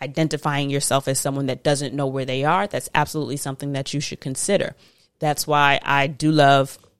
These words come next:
uh, AirPods, earbuds, uh, regular ear, plug into your phone. This way, the phone can tell you where you're going.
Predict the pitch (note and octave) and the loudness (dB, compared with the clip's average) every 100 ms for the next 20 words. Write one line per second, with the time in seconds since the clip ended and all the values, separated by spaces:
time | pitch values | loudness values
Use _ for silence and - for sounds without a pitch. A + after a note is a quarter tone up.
0 | _ _ _ _ - - D3 D3 - - | _ _ _ _ -20 -2 0 0 -4 -2
1 | D3+ D#3 D#3 D3 - - - - _ _ | 2 6 6 6 2 -10 -20 -20 _ _
2 | _ _ - D3+ C3+ C3+ C3+ C#3+ - - | _ _ 0 2 4 2 2 -2 -6 -8
3 | _ _ _ C3+ B2+ A2+ - - C3 D3 | _ _ _ -4 -2 -2 -8 -12 -2 0
4 | D3 C#3 - D3+ D3 C#3+ D3 _ _ _ | 2 0 0 0 2 0 -4 _ _ _
5 | C#3 C#3+ D3 C#3+ D3 D3 C#3+ C#3 C#3 C#3+ | -2 0 -2 -2 -4 -2 0 0 0 -2
6 | - D3 C#3 C#3 C#3 C#3+ C3+ C3+ - - | 0 2 4 2 -2 0 2 2 -2 -6
7 | - - D3+ D#3 E3 - D3+ D3+ D#3 D3 | -8 -2 0 0 -4 0 2 2 2 2
8 | D#3 D#3 C3+ C3+ C#3 | 2 4 4 4 0